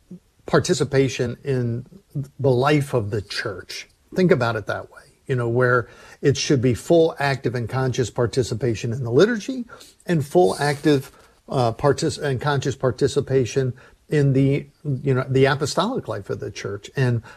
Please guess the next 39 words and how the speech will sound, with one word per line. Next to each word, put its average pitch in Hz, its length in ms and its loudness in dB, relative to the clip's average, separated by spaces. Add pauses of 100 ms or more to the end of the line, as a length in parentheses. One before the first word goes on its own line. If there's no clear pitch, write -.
(160)
either 170 340 4
you're 135 300 4
a, - 240 -6
you're 139 320 2
a 113 60 -4
guest 151 600 -2
or 143 100 4
you're 135 240 4
a 104 60 -2
host. 104 420 -8 (440)
And 135 120 0
so, 131 400 4 (380)
you 151 100 0
know, 131 280 -2
the, 135 360 2 (140)
the, 165 100 -10 (180)
the 139 360 -4 (220)
challenge 170 380 0
for 135 200 0
all 139 160 4
of 110 80 -2
us 104 360 -8
is 123 180 -2
to 127 180 -4
move 135 480 2
from 123 240 -4
guest 120 420 -4
to 113 80 -6
host, - 500 -12 (340)
that 127 220 2
all 139 220 4
of 123 80 0
us 127 160 0
begin 127 440 -4
to 123 100 0
see 147 280 -2
ourselves 113 840 -4 (420)
as 127 300 2
responsible 123 1000 0